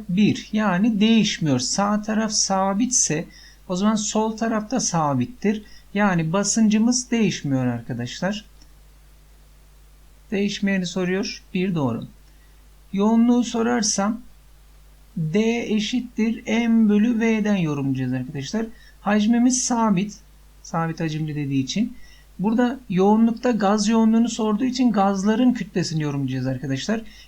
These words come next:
Girenlerin toplam kütlesi, ürünlerin toplam kütlesine eşittir. Fakat burada I ikiyi saymıyoruz gaz olmadığı için.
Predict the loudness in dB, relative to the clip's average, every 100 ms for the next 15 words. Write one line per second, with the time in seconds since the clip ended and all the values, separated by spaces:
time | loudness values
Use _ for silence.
0 | -6 0 2 4 4 4 4 4 0 0
1 | 0 0 -2 -2 -2 0 0 2 4 4
2 | 4 0 0 0 0 -2 0 2 2 0
3 | 0 -2 -4 -4 -4 -4 -2 0 0 2
4 | 2 4 2 0 0 2 2 2 2 2
5 | 0 -2 0 0 2 0 0 0 0 -2